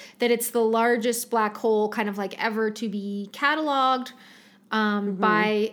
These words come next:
Speaker 1: an Earth ship. Uh, I also really liked how they were having the crew kind of, like, floating up and down.
Speaker 2: Oh.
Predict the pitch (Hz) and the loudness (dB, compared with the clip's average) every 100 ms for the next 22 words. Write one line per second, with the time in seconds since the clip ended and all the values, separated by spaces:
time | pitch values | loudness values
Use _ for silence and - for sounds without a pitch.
0 | - 214 - 214 208 - - 349 302 - | -4 -6 -4 -4 -4 -6 -4 -2 -4 -8
1 | - - - - - - 214 214 208 - | -20 -20 -20 -20 -18 -4 -2 0 0 0
2 | 240 294 370 440 403 349 269 262 262 - | 2 2 2 0 0 2 2 0 -2 -2
3 | 254 247 233 240 240 226 233 240 240 240 | 0 0 0 0 0 2 2 2 2 2
4 | 240 233 - 214 233 - 262 240 240 214 | 0 -4 -10 -6 -6 -6 -2 0 0 0
5 | 233 214 220 214 - - 226 233 233 226 | -2 0 -2 -4 -8 -2 0 2 2 0
6 | - 220 - 220 214 214 208 220 220 220 | 0 -4 -2 0 2 2 2 0 2 2
7 | 220 226 226 - - 226 240 226 | 2 0 -4 -12 -4 2 2 2